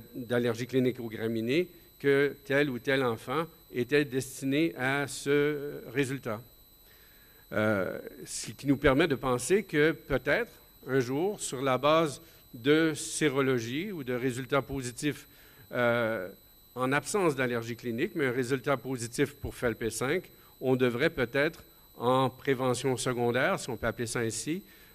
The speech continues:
euh, intervenir par immunothérapie. Le, le, et finalement, en réversibilité chez ces jeunes, c'est-à-dire de traiter une allergie clinique maintenant é-,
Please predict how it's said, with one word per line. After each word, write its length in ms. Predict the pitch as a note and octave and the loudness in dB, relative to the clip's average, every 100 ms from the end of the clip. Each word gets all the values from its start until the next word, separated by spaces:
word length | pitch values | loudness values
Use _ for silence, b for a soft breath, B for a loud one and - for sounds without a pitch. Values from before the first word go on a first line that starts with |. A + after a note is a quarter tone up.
| - | -4
euh, 340 | C3+ C3+ C3 C3 - | 2 4 4 0 -2
intervenir 560 | C#3 B2+ C3 B2 C3 E3+ | -2 2 2 2 2 0
par 200 | D3 B2+ | 0 0
immunothérapie. 760 | C3+ C3 C3+ C#3+ A#2+ A#2+ A2+ - - _ _ _ _ _ _ _ _ _ - b b b b b b b _ _ _ _ _ _ - | 2 2 2 2 0 -2 -8 -16 -20 _ _ _ _ _ _ _ _ _ -20 b b b b b b b _ _ _ _ _ _ -12
Le, 220 | A2+ B2 - | -6 -6 -6
le, 1000 | A#2+ A#2 A#2 A#2 A2+ A2+ A2 G#2 - - - - | -2 6 8 8 6 2 -4 -6 -10 -14 -14 2
et 360 | C#3+ C#3 C3+ | 4 6 4
finalement, 440 | A#2+ - A#2+ A#2 B2 | 2 -2 0 2 2
en 800 | D#3 C#3 A#2+ A#2+ A#2+ A#2 A2 - A2 | 2 0 0 2 2 2 -2 -10 -2
réversibilité 1040 | A#2 C#3+ C#3 - C3 A#2+ A#2 A2 A2 C3 F3+ | 4 8 8 4 -2 -2 -2 -2 0 0 2
chez 180 | - A#2 | 0 -2
ces 220 | - A2 | -2 -2
jeunes, 340 | A2 A#2 D3+ | 0 0 -2
c'est-à-dire 560 | - A#2+ G#2+ A#2+ C#3 C#3+ B B B - | -2 -6 -4 0 2 2 B B B -18
de 580 | A2 A2+ B2 B2+ B2 A#2+ - | -4 2 4 4 0 -2 -8
traiter 540 | - A#2+ B2+ C3 C3 C#3+ | -6 -4 -2 0 2 2
une 180 | C3 | 2
allergie 420 | B2 A#2+ A#2+ A2+ A#2+ | 2 0 0 -2 -6
clinique 500 | A#2+ B2+ B2+ C3 - | -4 0 0 0 -2
maintenant 560 | A#2+ A2+ B2+ B2 A#2+ A#2 - | -4 -4 0 2 2 -2 -10
é-, 440 | A#2+ A#2 A#2 A2+ | -10 -10 -10 -12